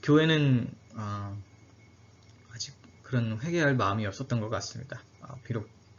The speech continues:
하나님을 따르고 또 하나님을 나타내는 그런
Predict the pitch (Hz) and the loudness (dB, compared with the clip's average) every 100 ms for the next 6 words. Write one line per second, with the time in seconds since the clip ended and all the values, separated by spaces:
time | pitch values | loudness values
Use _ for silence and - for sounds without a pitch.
0 | - - 135 131 113 113 139 135 127 139 | -20 -4 2 4 4 4 4 6 4 0
1 | - 110 110 110 - - - - - - | -2 -4 -2 -4 -8 -20 -20 -20 -20 -20
2 | - - - - 135 127 123 120 104 - | -20 -20 -10 -2 4 6 6 4 0 2
3 | 120 110 107 110 107 101 | 2 2 -2 -4 -4 -4